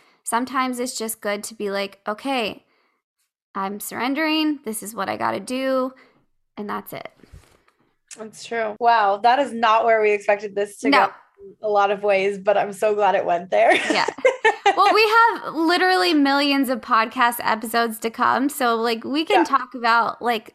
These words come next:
Speaker 1: whatever the heck
Speaker 2: Erica
Speaker 1: we
Speaker 2: and I always have to remind ourselves, like, this is our podcast. We can t-, actually talk about whatever we want.
Speaker 1: Yeah.
Speaker 2: <laughs>
Speaker 1: Yeah. But I like it because we get passionate about it, you
Speaker 2: Mm-hmm.
Speaker 1: know? And it's like, we have to let that, like, passion kind of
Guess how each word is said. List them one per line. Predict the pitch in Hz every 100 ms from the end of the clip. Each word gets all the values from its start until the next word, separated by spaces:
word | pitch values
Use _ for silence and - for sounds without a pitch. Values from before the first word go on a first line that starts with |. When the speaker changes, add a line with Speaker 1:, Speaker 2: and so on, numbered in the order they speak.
| _
Speaker 1:
whatever | 220 220 233 233 220 214
the | 190 208
heck | 277
Speaker 2:
Erica | 294 320
Speaker 1:
we |
Speaker 2:
and | 370
I | 370
always | 370
have | 370 311
to | 330
remind | 269 226 233 226
ourselves, | 220 220 202 208
like, | 208
this | 214 269
is | 220 -
our | 208 202 208 208
podcast. | 190 185 190 196 185 190
We | 190
can | 202 262
t-, | 294 -
actually | 190 208 - 262
talk | 277 220 202
about | 214 202
whatever | 196 190 185 190 185
we | 185 175
want. | 175 160 - - 381
Speaker 1:
Yeah. | - 240 - -
Speaker 2:
<laughs> | - - 523 - 427 - 339
Speaker 1:
Yeah. | 277 196 - - -
But | 466
I | - 440 403 440 466
like | 466
it | 381
because | 359 320
we | 320 359
get | 403 370 - _
passionate | - 269 339 - 285 247 202
about | 202 - -
it, | -
you | 240
Speaker 2:
Mm-hmm. | 226
Speaker 1:
know? | 226 254
And | 254
it's | 240 -
like, | 233 247
we | 254
have | 254 277
to | 277
let | 247 233
that, | 233 202 -
like, | 214 220
passion | 226 208 214 208
kind | 208 220 214
of | 202